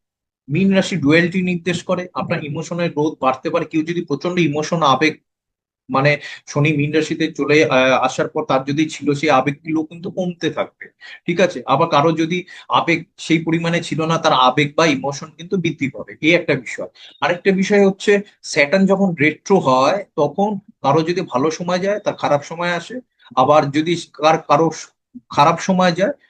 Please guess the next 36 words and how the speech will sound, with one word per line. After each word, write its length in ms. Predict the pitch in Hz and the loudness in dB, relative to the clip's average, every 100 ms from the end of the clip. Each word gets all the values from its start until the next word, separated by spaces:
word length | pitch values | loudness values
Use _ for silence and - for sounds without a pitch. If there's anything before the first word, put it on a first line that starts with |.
| _ - | _ 0
তার 180 | 180 165 | 2 2
ভালো 320 | 160 156 165 | 0 2 2
সময় 320 | 151 123 113 | 0 -6 -8
আসে, 540 | 95 - - _ _ 185 | -10 -14 -20 _ _ 2
এই 100 | 202 | 4
একটা 240 | 196 180 | 2 2
বিষয়। 320 | 156 110 113 - | 2 0 -4 -6
হ্যাঁ, 200 | 180 175 - _ - | -4 -4 -6 _ -2
অনেকগুলো 420 | 202 214 190 208 | 2 4 4 4
কিন্তু 200 | 202 202 | 6 6
এফেক্ট 360 | 175 - 135 127 | 4 0 -2 -4
হবে, 260 | 110 101 - _ | -4 -12 -16 _
আমি 240 | 139 160 | -2 0
কিন্তু 180 | 180 185 | 2 2
সবগুলোই 440 | 170 160 156 175 180 | 2 0 2 4 4
কিন্তু 200 | 185 175 | 4 4
বুঝিয়ে 300 | 139 127 131 | 2 4 2
বলবো। 300 | 113 104 _ - - - 170 | 2 -2 _ -16 -12 -8 0
এবার 220 | 165 196 | 4 6
স্যা-, 240 | 196 165 151 | 6 2 0
স্যাটার্ন 520 | - 156 170 190 180 - _ _ | 2 2 4 2 0 -6 _ _
এই, 400 | 139 139 135 - - - - | 4 4 4 -2 -14 -6 2
এই 160 | 185 | 4
হিসাবে 420 | 202 190 208 196 196 | 6 6 6 4 4
ফল 180 | 196 196 | 4 4
দেবে। 140 | 202 160 | 0 0
আবার 180 | 175 | 0
স্যাটার্ন 420 | 202 - 160 190 185 | 0 0 0 0 -2
কি 140 | 220 | 0
হিসাবে 400 | 220 214 196 156 | 2 2 0 0
ফল 200 | 131 117 | 0 -2
দেবে? 160 | 107 - - - - 123 | -4 -10 -14 -18 -16 -6
ধরুন 360 | 139 175 202 | 0 2 6
হচ্ছে, 560 | 190 190 - 226 214 220 - | 4 4 0 2 2 2 -10
আহ, 800 | - _ 139 127 123 120 117 120 | -20 _ -4 -2 0 0 0 0
স্যাটার্ন 380 | - 156 190 | 0 2 4